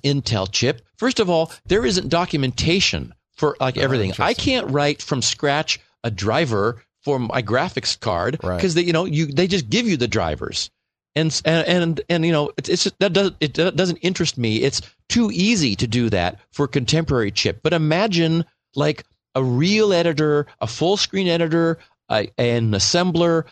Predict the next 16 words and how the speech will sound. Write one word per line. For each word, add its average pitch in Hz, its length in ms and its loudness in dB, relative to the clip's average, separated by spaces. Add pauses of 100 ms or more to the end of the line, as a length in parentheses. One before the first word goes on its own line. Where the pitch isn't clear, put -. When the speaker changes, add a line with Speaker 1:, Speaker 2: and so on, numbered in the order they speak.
(140)
Speaker 1:
an 117 120 -2
operating 175 500 0
system 151 680 0 (440)
with, 165 240 0 (200)
for, 139 180 0
for 147 200 -2
a 139 40 -2
chip 240 320 0
with 156 140 0
no 170 300 2 (120)
X - 300 -2
or 85 380 -2 (300)
wha-, 147 200 0
and 131 220 0
no 147 380 0
or, 107 480 0